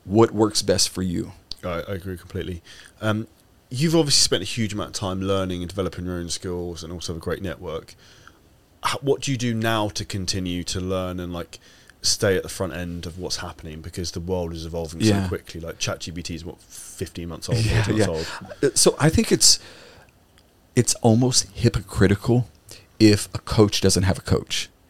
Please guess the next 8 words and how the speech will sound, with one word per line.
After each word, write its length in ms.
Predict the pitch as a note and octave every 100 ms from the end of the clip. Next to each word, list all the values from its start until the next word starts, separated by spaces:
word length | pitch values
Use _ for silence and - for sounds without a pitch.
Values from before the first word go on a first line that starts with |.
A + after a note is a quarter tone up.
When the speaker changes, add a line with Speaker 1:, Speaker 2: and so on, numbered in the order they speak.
| _
Speaker 1:
if 160 | G2+ G#2
a 60 |
mentor 400 | G2+ G2+ G2+ F#2+
doesn't 220 | F2 F#2 F#2
have 160 | F#2
a 40 | D#2
mentor. 560 | C#2 C2 - A1+ G2+ - _ _ - _ _ - G#2+ F#2+
Because 500 | A2 - A2 G#2